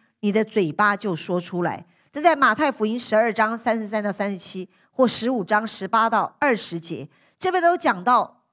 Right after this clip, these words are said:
用树比喻结果子的事情，来比喻人心里装什么东西，嘴巴就讲，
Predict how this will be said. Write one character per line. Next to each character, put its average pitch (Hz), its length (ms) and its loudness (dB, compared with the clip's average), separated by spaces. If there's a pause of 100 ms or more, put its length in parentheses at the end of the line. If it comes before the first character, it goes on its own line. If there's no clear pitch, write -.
(160)
用 277 200 0
树 - 560 -4 (160)
比 180 160 -4
喻 226 240 -4 (260)
结 202 300 0
果 175 300 -2
子 - 100 -16
的 160 80 -10
事 202 180 -8
情， 151 300 -16 (280)
来 220 200 0
比 214 300 -4
喻 262 200 -4
人 180 280 -2
心 302 420 -10
里 214 240 -10 (480)
装 202 240 4
什 190 160 -10
么 156 80 -8
东 208 220 -2
西， 185 320 -12 (240)
嘴 170 240 0
巴 196 200 0
就 190 160 -6
讲， - 220 -12